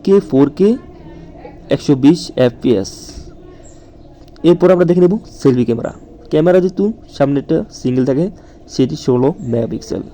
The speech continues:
ফিচার্স থাকবে এইচডিআর, ভিডিও কোয়ালিটি এক হাজার আশি। এরপর কানেক্টিভিটির মধ্যে ব্লুটুথ, জিপিএস, এনএফসি, এফএম রেডিও নেই, ইউএসবি, টাইপ সি, থ্রি পয়েন্ট ওয়ান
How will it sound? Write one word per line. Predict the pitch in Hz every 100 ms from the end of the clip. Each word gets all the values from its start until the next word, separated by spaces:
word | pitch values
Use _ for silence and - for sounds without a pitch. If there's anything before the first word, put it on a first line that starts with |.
| -
ফিচার্স | 139 160 180 180
থাকবে | 180 180 - -
এইচডিআর, | 127 113 117 - - - - - - 120
ভিডিও | 131 143
কোয়ালিটি | 175 185 175 208 269 -
এক | 147 147
হাজার | 135 143
আশি। | 135 - - - - - - - -
এরপর | 156 160 175
কানেক্টিভিটির | 180 123 139 135 151 151 147
মধ্যে | 143 147 170 - -
ব্লুটুথ, | 123 127 131 143 160 - - _ _ - - 123
জিপিএস, | 127 139 135
এনএফসি, | - 127 - 147
এফএম | 123 123 127
রেডিও | 123 131
নেই, | 123 127 160 -
ইউএসবি, | 156 123 120 117 151 190 - - - - _ -
টাইপ | 120 120
সি, | - 131 170 202 - - _ - - - - - -
থ্রি | - 147 143
পয়েন্ট | 143 143 131
ওয়ান | 123